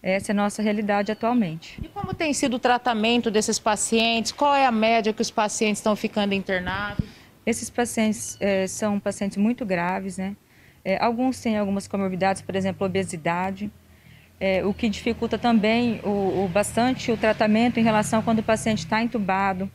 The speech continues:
Speaker 1: que a gente tem que deixar o paciente de barriga pra baixo, que é a posição prona que a gente fala, né? É, o tratamento existe, o que que tem de, que diminui mortalidade, que a gente fala que realmente tem que diminuir mortalidade que a gente faz?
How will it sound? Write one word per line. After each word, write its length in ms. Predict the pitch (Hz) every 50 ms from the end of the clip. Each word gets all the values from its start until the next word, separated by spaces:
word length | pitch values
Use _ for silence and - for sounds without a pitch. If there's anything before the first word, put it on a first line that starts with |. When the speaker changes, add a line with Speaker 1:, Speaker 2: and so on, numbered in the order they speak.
| - - - - - - - - - - -
Speaker 1:
que 80 | - 220
a 60 | 214
gente 180 | 214 226 214
tem 160 | - 226 226 220
que 80 | - - -
deixar 360 | - 196 220 214 208 - 220
o 20 |
paciente 460 | 220 - 220 208 - 220 214 208 - 202
de 80 | 202
barriga 320 | 180 196 196 220 208 202 196
pra 180 | - 196 185
baixo, 340 | 175 185 196 196 196 190 -
que 60 | -
é 20 | 196
a 40 |
posição 440 | - - 196 180 185 180 - 202 196
prona 480 | 196 - - 190 190 190 202 196 190 180
que 80 | -
a 40 | 190
gente 440 | 185 190 185 180 - - 196 185 180
fala, 460 | 170 - - 180 180 180 196 202 196
né? 240 | 185 190 202 240 254 - _ _ - - - - - - - - - _
É, 440 | - 202 202 196 196 196 190 196 190
o 100 | 185 196
tratamento 600 | 214 - 240 233 233 262 226 226 233 254 262 - 269
existe, 480 | 240 214 202 220 220 208 - - 226
o 40 | 208
que 120 | 208 254 233
que 100 | 277 247
tem 220 | - 254 240 240
de, 580 | 214 214 220 214 202 185 175 - - - - - _ _ _ _ _ _ - -
que 100 | - 208
diminui 460 | 185 226 247 240 247 233 240 269 294
mortalidade, 680 | 277 262 247 - 226 220 226 190 185 185 185 175 -
que 60 | - 208
a 40 |
gente 240 | 190 214 214 208 -
fala 220 | - 208 208 208 208
que 220 | - 226 208 196
realmente 380 | 196 226 220 214 214 208 - -
tem 180 | 220 214 220
que 140 | 208 - 220
diminuir 300 | 202 214 208 208 214 220
mortalidade 480 | 214 208 208 208 202 190 202 196 190 -
que 60 | 226
a 40 | 202
gente 200 | 208 208 - -
faz? 340 | - 185 165 170 175 -